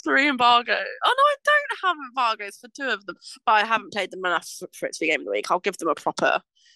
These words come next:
proper C and two this week, you know. Anyway, Good Pizza, Great Pizza is an app game that's kind of like a pizza management game where you have to put on the toppings and take people's orders and then give them their food.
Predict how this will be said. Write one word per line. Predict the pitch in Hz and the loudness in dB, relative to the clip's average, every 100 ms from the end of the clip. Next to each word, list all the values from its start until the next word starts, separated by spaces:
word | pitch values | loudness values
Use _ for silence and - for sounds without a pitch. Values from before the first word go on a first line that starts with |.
| _ _ - | _ _ -4
proper | 214 | -4
C | - - 190 | 0 0 2
and | 160 254 | 0 0
two | - | -2
this | - - | -2 -2
week, | 117 - - | -2 -4 -2
you | |
know. | 104 101 - - - - | -2 -2 -2 -6 -4 -2
Anyway, | - 311 247 208 | 2 4 6 4
Good | 214 339 | 2 -2
Pizza, | 330 311 302 | 0 0 -2
Great | 240 233 | 0 0
Pizza | 220 190 - 170 180 185 - - - _ | 0 -4 -2 0 0 0 -6 -20 -20 _
is | 214 208 202 - | 0 0 -2 -6
an | 214 | -4
app | 220 226 - - | 2 2 0 -6
game | 190 175 175 175 | -6 -6 -10 -14
that's | - | -14
kind | - - 202 | -12 -4 -4
of | 196 | -2
like | 196 | -4
a | - | -4
pizza | 202 226 - 214 | -8 -10 -8 -2
management | 214 208 208 202 | 0 0 -2 -4
game | 202 202 208 220 | 0 0 0 -4
where | 190 185 | -2 0
you | 185 | 0
have | 196 190 | -4 -8
to | 180 - | -10 -6
put | 208 | -6
on | 190 | -6
the | |
toppings | 190 196 - 208 185 175 190 | -8 -10 -4 -2 -2 -4 -10
and | 180 | -12
take | 208 - | -10 -10
people's | 190 196 | -12 -10
orders | - 180 185 180 175 175 | -2 0 2 2 2 2
and | 190 | -2
then | 175 | -10
give | 170 180 | -6 -10
them | 185 | -4
their | 180 | -4
food. | 180 180 165 165 165 | -2 -2 0 0 -2